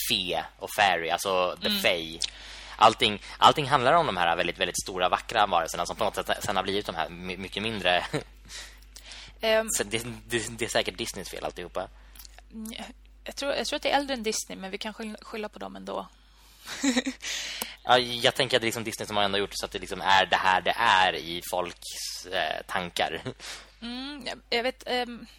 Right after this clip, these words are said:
Speaker 2: jag, jag och Sandra läste ju Tolkiens, eh, On Fairy Stories till, eh, Fantasy Cushion, där han
Speaker 1: Mm.
Speaker 2: bland annat tar upp det här med små, små töntiga fairies som han, ja,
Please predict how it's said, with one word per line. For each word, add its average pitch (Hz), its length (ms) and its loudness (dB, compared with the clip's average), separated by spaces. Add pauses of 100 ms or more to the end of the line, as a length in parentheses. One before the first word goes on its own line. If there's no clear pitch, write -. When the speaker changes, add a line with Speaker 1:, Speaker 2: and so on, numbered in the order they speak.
(140)
Speaker 2:
jag, 247 220 -2 (140)
jag 240 200 -2
och 233 80 -2
Sandra 254 240 -4
läste 262 340 -4
ju 196 260 -4 (180)
Tolkiens, 190 720 -10
eh, - 280 -4
On 196 280 -10 (120)
Fairy 226 300 0
Stories 202 580 -8
till, 208 280 -8
eh, - 60 -6 (220)
Fantasy 202 340 -8
Cushion, 226 420 -6 (420)
där 202 120 -2
han 190 180 -2
Speaker 1:
Mm. 202 40 -4
Speaker 2:
bland 190 160 4
annat 190 240 -2
tar 220 100 -4
upp 247 160 -6
det - 80 -2
här 185 200 -4
med - 280 -4
små, 190 500 -4 (520)
små 196 120 -8
töntiga 190 540 -6 (320)
fairies 196 520 -2 (140)
som 202 200 -6
han, 190 220 -6 (420)
ja, - 200 -4